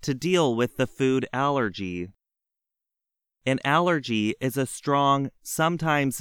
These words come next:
dangerous reaction that comes after eating,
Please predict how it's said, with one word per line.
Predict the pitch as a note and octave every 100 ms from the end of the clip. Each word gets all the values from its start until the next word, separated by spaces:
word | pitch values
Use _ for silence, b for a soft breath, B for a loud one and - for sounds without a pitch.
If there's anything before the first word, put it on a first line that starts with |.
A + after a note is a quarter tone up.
| -
dangerous | G#2+ D3+ E3+ D3+ C3+ A#2+ -
reaction | A#2 A#2 B2+ C#3+ - A#2+ G2 F#2+ G2+ _ _ _ _ -
that | C3 -
comes | D#3+ D#3+ D3+
after | - C#3+ D3 D3+ C#3+ -
eating, | D3+ E3+ B2 A#2+ B2